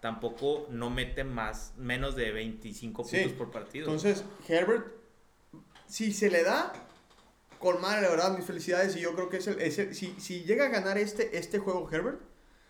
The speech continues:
Speaker 2: es automáticamente se, Justin Jefferson, James Robinson, el que quieras, tiene una temporadota.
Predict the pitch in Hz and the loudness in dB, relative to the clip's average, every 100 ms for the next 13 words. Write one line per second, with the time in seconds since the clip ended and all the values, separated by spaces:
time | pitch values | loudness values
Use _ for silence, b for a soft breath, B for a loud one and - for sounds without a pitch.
0 | b - 151 - 190 190 208 196 202 277 | b 0 0 6 6 6 6 4 4 2
1 | - 247 226 226 247 240 240 - 180 196 | 4 4 4 0 0 2 2 2 2 2
2 | 196 220 233 226 226 240 226 208 202 208 | 2 2 4 4 2 4 2 4 4 4
3 | 208 208 208 220 190 170 165 196 185 180 | 2 0 0 0 0 -2 -2 4 4 4
4 | 185 190 208 208 208 196 185 170 180 196 | 0 -2 0 -2 -2 -2 0 2 2 0
5 | 285 | -6